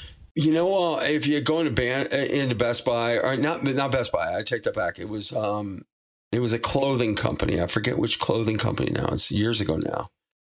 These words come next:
Uh, anyway, it, it's this clothing company, but every time you walk into a, like, a, a clothing company,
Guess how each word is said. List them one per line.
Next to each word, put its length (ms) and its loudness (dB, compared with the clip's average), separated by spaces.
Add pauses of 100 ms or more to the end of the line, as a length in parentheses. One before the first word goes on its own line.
(120)
Uh, 460 -8
anyway, 420 4
it, 280 2
it's 140 0
this 120 -2
clothing 380 2
company, 340 0
but 140 2
every 160 2
time 180 0
you 80 2
walk 180 2
into 180 2
a, 220 0
like, 240 0
a, 60 -4 (280)
a 180 2
clothing 680 0
company, 640 0